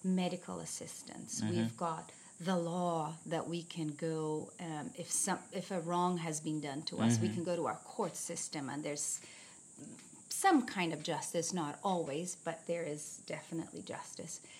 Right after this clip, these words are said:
Speaker 1: And then when you go into the mission field, some of these areas, there's no doctors, there's no nurses, there's no clinics, not everywhere, but there's a lot of places where that is true. Or if there are doctors, nurses, and clinics, it's not, um, the, the,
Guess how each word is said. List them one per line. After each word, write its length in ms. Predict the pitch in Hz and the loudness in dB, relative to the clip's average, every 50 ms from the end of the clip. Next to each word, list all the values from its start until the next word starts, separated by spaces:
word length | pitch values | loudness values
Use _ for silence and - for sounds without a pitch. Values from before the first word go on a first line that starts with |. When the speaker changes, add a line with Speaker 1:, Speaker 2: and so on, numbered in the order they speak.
| - - - - - | -18 -18 -14 -6 -2
Speaker 1:
And 160 | 196 185 180 | 0 2 2
then 200 | 196 202 208 202 190 | 2 2 2 2 2
when 120 | 185 170 | 2 2
you 80 | 165 156 | 2 2
go 260 | 156 180 196 233 262 | 2 4 4 4 4
into 240 | 165 185 180 - 175 | 4 2 0 -2 -2
the 80 | 170 165 | -2 -2
mission 280 | 165 170 - - 185 | -2 -4 -4 -4 -4
field, 280 | 165 - 160 151 - - | -4 -2 -4 -4 -4 -4
some 220 | - 220 220 214 208 | -2 0 0 0 0
of 160 | 175 160 - | -2 -4 -6
these 240 | 175 160 160 - - | -8 -8 -8 -8 -6
areas, 360 | - 185 170 165 160 160 151 156 | -4 -2 -2 0 0 -2 -2 -2
there's 260 | - 165 165 160 - | -2 -2 0 0 0
no 380 | 165 160 160 156 156 151 143 - - - - - - - - | 0 0 2 0 0 -2 -4 -6 -10 -16 -20 -20 -20 -8 -6
doctors, 480 | - 151 120 - - - - 202 202 190 | -4 -4 -4 -6 -8 -4 -4 -4 -4 -4
there's 240 | 196 165 156 151 151 | -4 -6 -4 -4 -4
no 120 | 151 147 | -4 -4
nurses, 440 | 147 147 151 143 156 - - 190 165 | -4 -4 -6 -6 -6 -6 -6 -6 -6
there's 220 | - 170 160 156 151 | -6 -4 -4 -4 -6
no 100 | 147 156 - | -8 -8 -10
clinics, 580 | - - - 156 147 151 170 185 - - - - | -8 -6 -4 -4 -2 -4 -4 -6 -6 -8 -8 -4
not 280 | 214 247 254 - - - - - - - - - | 0 0 0 0 0 -6 -14 -20 -20 -20 -12 -8
everywhere, 400 | - 160 165 165 165 165 180 185 185 185 | -6 -4 -4 -2 0 2 2 2 2 0
but 220 | - 156 - - - - | 0 -2 -2 -4 -8 -6
there's 240 | - 160 170 156 139 | -2 -2 0 0 -2
a 60 | 139 | -4
lot 360 | 120 135 151 151 165 160 165 165 | -6 -6 -4 0 2 2 2 2
of 120 | 170 170 | 2 -2
places 420 | - 165 165 160 - - 160 156 | -4 -4 -6 -4 -6 -8 -8 -6
where 120 | - 151 147 | -6 -6 -4
that 200 | 143 151 139 131 | -4 -4 -4 -4
is 160 | 139 - - | -4 -4 -4
true. 260 | - - 202 214 208 - | -4 -4 -4 -4 -2 2
Or 300 | - 220 233 214 202 202 - - - - | 6 6 8 8 6 4 0 -10 -10 -8
if 120 | - 190 - | -6 -4 0
there 140 | 190 175 170 | 0 2 2
are 80 | 170 165 | 2 2
doctors, 500 | 165 - 160 156 - - - 180 - 175 | 0 0 -2 -2 -2 -4 -6 -4 -2 0
nurses, 320 | 160 156 156 - 170 - | 0 0 -2 -4 -4 -2
and 160 | 160 156 151 | -2 -4 -4
clinics, 400 | - - 165 160 165 165 165 - | -4 -6 -4 -4 -4 -4 -6 -6
it's 240 | - - - - - | -8 -8 -8 -6 -4
not, 300 | 165 160 151 143 - - - - - - - - | -2 0 0 -2 -2 -6 -10 -14 -16 -14 -10 -8
um, 360 | 165 160 156 156 160 160 - - - - - - 165 | -8 -6 -6 -6 -8 -10 -12 -14 -18 -16 -14 -8 -4
the, 180 | 156 165 160 - - - - | -4 -4 -4 -6 -8 -10 -8
the, 320 | 170 165 160 156 151 | -6 -6 -4 -6 -6